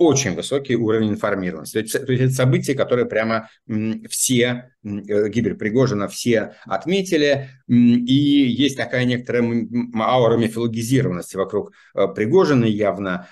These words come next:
Вот, а, а, м, она не значит, что там все его обожают и доверяют, но это какая-то такая заноза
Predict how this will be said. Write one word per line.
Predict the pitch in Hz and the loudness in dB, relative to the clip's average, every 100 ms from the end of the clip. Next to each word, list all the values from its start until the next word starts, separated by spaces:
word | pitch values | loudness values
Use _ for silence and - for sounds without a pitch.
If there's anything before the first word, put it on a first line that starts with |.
| _ | _
Вот, | 90 98 95 | -4 -4 -2
а, | 107 98 95 92 92 95 92 | 0 2 4 2 2 2 2
а, | 95 92 | 0 -4
м, | 104 101 104 101 | -6 -4 -2 0
она | 104 110 | 0 0
не | 104 | -2
значит, | 101 98 - | -4 -6 -8
что | - - 90 | -8 -6 -2
там | 85 80 78 - _ | -4 -4 -12 -20 _
все | - 95 90 | -6 0 0
его | 90 92 | 0 0
обожают | 87 92 113 98 92 - | 0 0 2 2 0 -8
и | 95 92 90 87 - - | -8 -4 -4 -6 -10 -6
доверяют, | 104 147 196 170 - | 0 2 4 2 2
но | 131 | 0
это | 127 | 0
какая-то | 113 131 131 113 | 0 0 0 -2
такая | 104 - 117 101 | -6 -2 0 0
заноза | 120 123 127 127 104 101 92 | 2 4 4 2 2 2 0